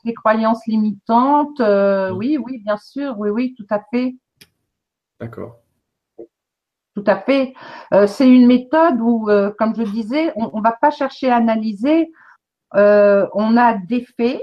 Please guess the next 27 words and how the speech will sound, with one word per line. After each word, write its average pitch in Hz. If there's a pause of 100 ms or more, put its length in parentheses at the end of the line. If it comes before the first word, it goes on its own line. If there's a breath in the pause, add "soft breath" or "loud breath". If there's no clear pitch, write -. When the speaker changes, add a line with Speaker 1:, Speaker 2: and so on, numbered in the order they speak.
(120)
Speaker 1:
on 202
parle 220
de 214 (200)
faits 247
à, 196
à 202
l'instant 202
T. 240 (560 soft breath)
Euh, 196
et 214
puis, 254
euh, 190
et 208
on, 208
on 208
part, 285
euh, 196
des 185
ressentis, 247
qu'ils 226
soient 220 (100)
physiques 240 (380 loud breath)
ou 247
émotionnels. 240 (120)
Voilà. 190 (560)
C'est, 240
euh, 180